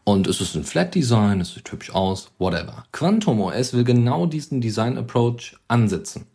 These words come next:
Und zwar, äh, genau, äh, die, genau auf Linux bezogen. Sie wollen bestimmte Themes entwickeln für bestimmte Oberflächen und wollen das dann dementsprechend umsetzen. Ja, äh,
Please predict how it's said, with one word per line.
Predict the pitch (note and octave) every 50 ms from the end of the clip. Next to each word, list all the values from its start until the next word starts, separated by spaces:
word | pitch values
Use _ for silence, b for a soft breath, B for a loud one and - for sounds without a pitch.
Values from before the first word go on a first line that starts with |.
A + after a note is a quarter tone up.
| _ _ B B B B B B B B B _
Und | - A#2 A#2+
zwar, | A#2+ - - B2 A#2 A#2 A#2 A#2 A#2+ B2 A#2+ - - _ _ _ _
äh, | - A#2 A2+ A2 A2 G#2+ G#2+ G#2+ G#2+ G#2+ - - _ _ _ -
genau, | A#2+ A2+ A#2 A2+ A2+ A2+ B2+ C#3+ C#3+ C#3+ - -
äh, | - A#2+ A2+ A2+
die, | A#2+ A#2+ - B2 A#2+ - - - - -
genau | - A2+ A#2+ A#2+ A#2+ B2
auf | - - A#2+ A#2 - - -
Linux | - A#2+ B2 C3 C3 - - - -
bezogen. | - F#2+ - - F#2 - - - - - -
Sie | - G#2 G#2+ G2+
wollen | A#2 A#2 A#2+ A#2+ A#2+ A#2+ A#2+ B2 A#2+ A#2 -
bestimmte | G#2+ G#2 G2+ - A2+ G#2+ G2 -
Themes | - - E3+ F3+ F3 F3
entwickeln | D3+ C#3 C3 B2+ C3 B2+ - B2+ A#2+
für | A#2+ G2
bestimmte | F#2+ F2+ - - F2+ E2+ - - -
Oberflächen | B2+ B2+ A2+ - - A2+ G#2 G2 - G#2+ G#2 G#2 B B B B B B B B
und | A2 G#2+ G2+
wollen | G#2 G#2 G#2
das | G2 -
dann | - F#2+ F#2
dementsprechend | F2+ E2+ F2 F2+ F2 - F#2+ F#2 F2+ A2 -
umsetzen. | G2 F#2+ F2 F2 - - - - - - - _ _ _ _ - - _ _ _ _ _ _ _ B B B B B B B B G#2+ B B B B -
Ja, | E3+ G3 F3 - G#2+ F2+ - _ _ _ _ _ _ -
äh, | - B2+ B2+ B2+ B2+ B2+